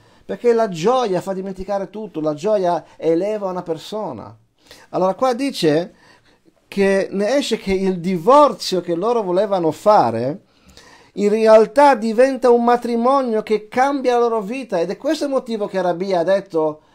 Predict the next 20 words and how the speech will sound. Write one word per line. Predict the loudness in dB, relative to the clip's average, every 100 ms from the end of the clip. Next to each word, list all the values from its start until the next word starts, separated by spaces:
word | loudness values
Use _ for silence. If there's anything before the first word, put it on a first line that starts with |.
| _ _
"Fate | -2 2 2 2
una | -2 -2
festa | 2 2 2 -4
per | -6
divorziare", | -6 -2 -4 -2 -2 0 -2 -4
perché | -2 0
lui | 2 0 -2
non | -2 0
voleva | 2 4 2
che | -2
divorziassero, | -2 -4 -2 -2 -2 -6 -10 -10 -12 -20 -18
voleva | -2 0 2 4 2 2 2
arrivare | 2 2 4 4 2
al | 0
punto | -6 -8 -6 -4
che | -2
la | 0 0
gioia | -2 0 2 4 4 2 2
del | 0 0
matrimonio | -2 -4 -4 -2 -2 -2 -2 -2 -2 -6